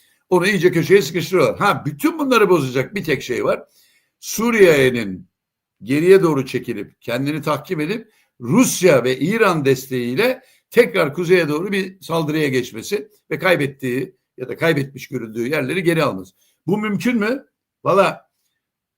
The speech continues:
mümkün tabii. Orta Doğu'da her an her şey olabilir. Kimin aklına gelirdi ki üç saat içinde bi-, bütün bu şeylerin alt üst olacağı ve işte bir terör örgütünün Suriye'de neredeyse egemen hale geleceği, değil mi?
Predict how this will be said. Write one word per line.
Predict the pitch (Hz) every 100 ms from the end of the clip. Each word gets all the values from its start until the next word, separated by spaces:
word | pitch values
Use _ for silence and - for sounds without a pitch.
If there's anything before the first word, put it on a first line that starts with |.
| _ -
mümkün | 123 127 135 269
tabii. | 190 127 -
Orta | 123 127 165
Doğu'da | 170 170 165 -
her | 185 208
an | 180
her | 180 190
şey | 190 202
olabilir. | 185 180 147 139 - -
Kimin | 170 202
aklına | 180 175 165
gelirdi | 156 165 180 214
ki | 160 123 - - _
üç | 202 -
saat | - 160 143
içinde | 139 151 143 139 - - _ _ _ -
bi-, | 127 131 120
bütün | 139 190 165
bu | 156 143
şeylerin | - 143 127 131 131
alt | 131 131 -
üst | -
olacağı | 131 123 113 127 123
ve | 120 -
işte | - 123 117 113
bir | 123 -
terör | 123 131
örgütünün | 135 117 113 120 135 139 _ -
Suriye'de | - 131 127 117 135 135 - _
neredeyse | 139 135 123 117 143
egemen | 113 117 131
hale | 110 110 117
geleceği, | 107 90 101 -
değil | 190
mi? | 98